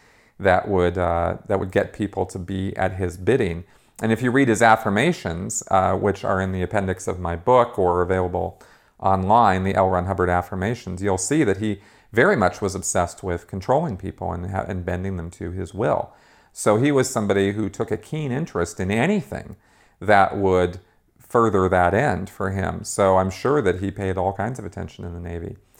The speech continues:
uh, to whatever you know, it is that naval leaders learn about that you alluded to in your question. I've never been in the Navy, and I haven't really talked to anybody in the military about, uh, directly about those kind of, uh,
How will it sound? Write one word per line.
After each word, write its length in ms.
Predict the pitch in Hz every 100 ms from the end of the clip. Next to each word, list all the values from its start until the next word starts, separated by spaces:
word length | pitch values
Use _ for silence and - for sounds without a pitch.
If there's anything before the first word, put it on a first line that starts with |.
| _ _ _ _
uh, 300 | 95 95 92
to 180 | - 113
whatever 520 | 101 92 90 87 90 - _ _ _ _
you 100 | 113
know, 180 | 95 87
it 120 | 104
is 240 | 95 95 98
that 140 | 104
naval 340 | 98 90 92 90
leaders 400 | 90 92 92 90
learn 340 | 92 127 98
about 420 | 87 87 85 - - - _
that 160 | 95 95
you 120 | 98
alluded 340 | 95 104 95
to 160 | - 95
in 100 | 92
your 100 | 92
question. 520 | - 127 131 87 80 - - -
I've 120 | 101
never 180 | 104 90
been 180 | 92 117
in 120 | 95
the 60 |
Navy, 360 | 95 92 95 120
and 120 | 117
I 100 | 90
haven't 200 | 95 95
really 200 | - 92
talked 300 | 90 101 104
to 60 | -
anybody 440 | 92 92 90 92
in 100 | 92
the 60 | 90
military 520 | 92 87 82 95 98
about, 400 | 92 92 107 - - _ _ _ -
uh, 300 | 98 90 87
directly 640 | 98 98 107 107 98 92
about 320 | 104 92 98
those 220 | - 92 -
kind 300 | 92 92 90
of, 180 | 87 - _ _ -
uh, 280 | 107 104